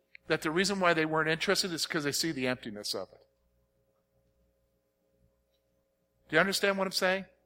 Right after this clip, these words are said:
'Cause they see the emptiness of it. So here's what he's talking about. We're gonna look at it two ways. We're gonna look at the treasure and the pearl. Verse forty-four is the treasure.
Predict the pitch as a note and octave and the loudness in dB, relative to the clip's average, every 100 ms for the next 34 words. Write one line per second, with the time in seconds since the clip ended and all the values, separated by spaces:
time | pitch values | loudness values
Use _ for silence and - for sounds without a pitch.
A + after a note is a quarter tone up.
0 | _ - D#3+ D#3+ - E3+ C#3+ C3 B2+ A#2 | _ -6 -2 0 0 -2 -2 -2 -4 -10
1 | G#2+ - G2+ F#2+ - _ _ _ _ _ | -10 -10 -10 -14 -20 _ _ _ _ _
2 | _ _ _ _ _ _ _ _ _ _ | _ _ _ _ _ _ _ _ _ _
3 | _ _ _ _ _ _ _ _ _ _ | _ _ _ _ _ _ _ _ _ _
4 | _ _ - D#3+ A#3 A#3+ C4 G#3+ G3+ E3 | _ _ -4 2 4 4 2 2 0 0
5 | C#3+ A#2+ G#2 C#3 F#3 F3+ F#3 D3+ - G#3 | -2 -8 -6 0 0 4 4 4 2 0
6 | D#3+ A2+ - - - - - C#3+ E3 E3 | 2 0 -2 -12 -16 -20 -16 -4 2 2
7 | F#3+ E3+ - - G#3+ A#3 A3+ C4 A3+ - | 2 0 0 6 8 8 8 6 6 0
8 | - E3+ E3 - E3 A#2 A#2+ G3 - A3 | -2 0 0 2 2 2 4 6 6 4
9 | G#3 - A3+ A3 G3 D#3+ - G#3 A3 G3+ | 2 2 6 8 6 0 2 6 6 8
10 | A3+ | 6